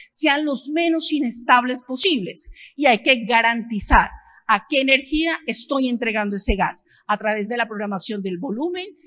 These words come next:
de la frecuencia, del flujo y del pip. A partir de ahí, entonces, viene realmente instaurar estrategias o de protección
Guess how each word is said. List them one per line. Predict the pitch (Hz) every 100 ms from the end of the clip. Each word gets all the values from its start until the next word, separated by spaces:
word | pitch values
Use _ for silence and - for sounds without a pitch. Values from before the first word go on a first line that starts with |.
| _ _
de | 180 208
la | 185
frecuencia, | 190 180 277 311 - 320 320 -
del | 202 190 175
flujo | 294 349 359 349 -
y | 240 208
del | 190
pip. | - 160 _ _ - -
A | 208 214
partir | 214 214 233
de | 285
ahí, | 311 370
entonces, | 359 - 240 196 302 311 - _ _ -
viene | 226 320 311 320
realmente | 294 269 254 277 285 254 269 285 330 - _ _ _ _ _ - -
instaurar | 294 277 - 254 254 254 247 302 -
estrategias | 254 254 240 247 226 226 202 -
o | 254
de | 240
protección | 254 247 226 - 330